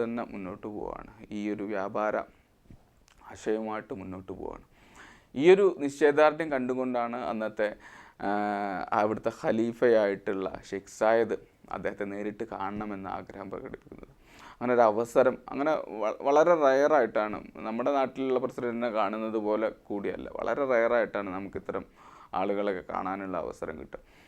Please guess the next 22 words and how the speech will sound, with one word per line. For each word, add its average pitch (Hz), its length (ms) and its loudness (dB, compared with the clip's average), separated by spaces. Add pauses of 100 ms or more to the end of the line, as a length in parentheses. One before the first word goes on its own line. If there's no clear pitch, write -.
(580)
അങ്ങനെ 147 240 6
അദ്ദേഹം 160 280 6 (100)
ആദ്യമായിട്ട് 139 500 0 (100)
ചോദിക്കുന്നത് 123 540 -2 (120)
എം 104 140 -6
എ - 80 -6
യൂസഫ് 104 340 -8
അലിയോട്, 98 340 -4 (500)
ഈ 120 40 0 (120)
രാജ്യം 113 520 0 (240)
ഇപ്പോൾ - 260 -6 (540)
ഇത്ര - 280 -8 (120)
വലിയ 104 260 -4 (220)
മാന്ദ്യത്തിലാണ് 98 720 -8
നിൽക്കുന്നത്, - 440 -14 (160)
അല്ലെങ്കിൽ 98 380 -8
ഇത്ര - 160 -10 (100)
വലിയ 98 240 -6
പ്രശ്നത്തിലാണ് 92 720 -8
നിൽക്കുന്നത്, - 460 -14 (800)
എല്ലാവരും 170 480 8
ഇട്ടെറിഞ്ഞ് 160 500 0